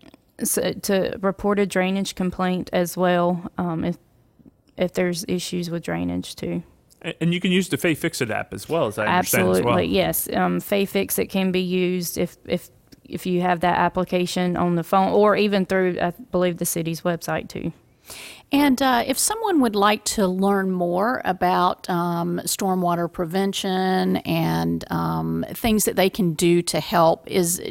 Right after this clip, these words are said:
Speaker 3: do you have a website with some of those tips on there, or where can they get that information?
Speaker 1: Absolutely. Um, our, we have a website that outlines our entire program, and if you go to fayetteville N C dot gov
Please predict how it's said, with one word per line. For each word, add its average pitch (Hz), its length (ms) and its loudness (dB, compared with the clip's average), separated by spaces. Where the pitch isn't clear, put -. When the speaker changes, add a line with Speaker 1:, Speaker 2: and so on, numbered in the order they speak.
Speaker 3:
do 180 100 -4
you 170 60 0
have 202 140 -6
a 156 60 -2
website 214 640 0
with 190 120 -4
some 208 140 -2
of 196 60 -4
those 196 200 -2
tips - 400 -4
on 226 200 0
there, 226 340 0
or 175 540 -2
where 196 140 -2
can 208 140 -4
they 170 100 0
get - 140 -10
that 160 120 0
information? 151 680 -8
Speaker 1:
Absolutely. 214 880 2
Um, 190 480 2
our, 226 420 4
we 233 600 0
have 208 260 4
a 196 240 4
website 202 640 0
that 190 180 0
outlines 196 560 2
our 190 320 6
entire 185 580 0
program, 185 760 0
and 185 380 0
if - 180 -2
you 180 80 -4
go 196 140 2
to 185 180 2
fayetteville 202 760 2
N 190 200 2
C 196 300 0
dot 180 420 0
gov 185 520 2